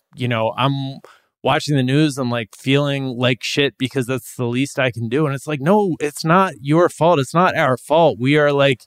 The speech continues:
in the fucking Matrix. Like, we really are, like, in a system that is fully built, like, down to a cellular level to lie to you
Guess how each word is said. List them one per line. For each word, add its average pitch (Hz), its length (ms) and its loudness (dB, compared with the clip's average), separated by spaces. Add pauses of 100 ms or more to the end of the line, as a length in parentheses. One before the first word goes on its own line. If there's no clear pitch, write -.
(440)
in 147 500 0
the 131 100 -2
fucking 143 440 -2
Matrix. - 720 -4
Like, 123 160 0
we 147 220 4
really 156 460 4
are, 123 440 2
like, 113 360 -2 (720)
in 160 400 2
a 139 180 2
system 127 520 -2
that 120 160 0
is 113 180 -4
fully 135 840 -2
built, 123 840 -6
like, 110 220 -2 (100)
down 123 300 0
to 123 140 -2
a 113 60 -2
cellular 117 460 -2
level 107 440 -2
to 120 320 -2 (560)
lie 135 420 0
to 117 100 -8
you 98 380 -2